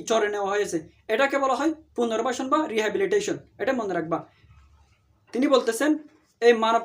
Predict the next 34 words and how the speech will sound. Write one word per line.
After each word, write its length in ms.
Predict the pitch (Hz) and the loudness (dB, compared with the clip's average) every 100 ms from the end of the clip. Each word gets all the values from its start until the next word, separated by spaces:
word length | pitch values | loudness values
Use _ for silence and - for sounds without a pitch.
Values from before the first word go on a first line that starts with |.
| - | 2
কল্যাণ, 380 | 233 233 233 226 - _ _ _ _ _ _ _ _ _ _ _ _ - _ _ 214 | 2 4 4 4 -8 _ _ _ _ _ _ _ _ _ _ _ _ -20 _ _ -6
তিনি 120 | 254 | -4
বলতেছেন 480 | 262 226 220 285 320 - _ _ _ _ _ _ _ _ _ _ _ _ _ _ _ _ | -2 -2 0 2 2 -2 _ _ _ _ _ _ _ _ _ _ _ _ _ _ _ _
আজ 240 | 196 226 - | 0 2 0
পৃথিবীর 340 | 233 285 302 | -4 0 0
দিকে 180 | 311 320 | 2 2
তাকিয়ে 300 | 269 226 226 | 2 2 2
দেখলে 240 | 220 302 | 0 0
কি 140 | 311 240 | -4 0
দেখতে 280 | 202 - 240 | 0 2 0
পায়? 200 | 165 131 - _ - | 0 -2 -14 _ -2
দেখতে 300 | 202 226 269 | -2 0 -2
পায় 180 | 262 285 | 0 -2
দুস্থ, 380 | 196 220 - 302 | -2 -8 -2 2
অবহেলিত, 480 | 269 226 220 262 294 | 2 2 -2 -4 -4
বাস্তুহারা, 640 | 240 202 - 226 254 277 | -2 -2 -4 -6 -4 -4
স্বদেশ 280 | 277 277 247 | -4 -8 -8
বিতাড়িত 280 | 262 262 277 | -6 -4 -4
মানুষের 260 | 220 233 | -4 -6
সংখ্যা 240 | 247 262 269 | -8 -8 -6
দিন 200 | 214 208 | -6 -6
দিন 160 | 208 | -4
বেড়ে 160 | 196 254 | -4 -2
চলছে, 380 | - 165 147 - _ _ | -4 -4 -6 -8 _ _
সেই 180 | - 277 | -6 -4
সঙ্গে 240 | 277 277 269 | -4 -4 -6
বৃদ্ধি 300 | 190 175 254 | -8 -8 -8
পেয়েছে 300 | 277 294 240 | -6 -6 -6
রিলিফ, 340 | 220 277 277 | -6 -8 -4
রিহ্যাবিলিটেশন 600 | 214 202 202 - 247 277 | -2 0 0 -2 -4 -8
ইত্যাদি 340 | - 185 233 247 | -6 -4 -4 -4
শব্দের 340 | 269 233 302 - _ _ - | -6 -2 -2 -4 _ _ -2
ব্যাপক 300 | 226 214 - | 0 0 -2
প্রয়োগ। 420 | 202 190 175 | -2 -2 -4